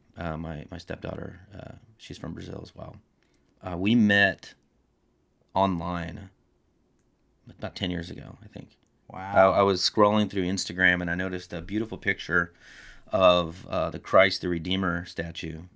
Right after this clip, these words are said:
Speaker 2: Yeah.
Speaker 1: that's in Rio. The, so the classic Jesus Christ statue,
Speaker 2: Uh-huh.
Speaker 1: you know, that's super tall.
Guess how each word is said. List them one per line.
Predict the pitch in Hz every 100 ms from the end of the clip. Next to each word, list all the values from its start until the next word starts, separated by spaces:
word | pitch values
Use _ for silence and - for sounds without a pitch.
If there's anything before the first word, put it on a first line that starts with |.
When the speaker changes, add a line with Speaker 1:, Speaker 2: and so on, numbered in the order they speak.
| -
Speaker 2:
Yeah. | 98 92
Speaker 1:
that's | 95 87 95
in | 85
Rio. | 87 92 85
The, | 87
so | -
the | 90
classic | - 113 113 - 107 _ _ _ _
Jesus | - 107 107
Christ | - 110 101 101
statue, | 107 104 113 117
Speaker 2:
Uh-huh. |
Speaker 1:
you | 110
know, | 110
that's | 104 85
super | - 120 104
tall. | 110 101 98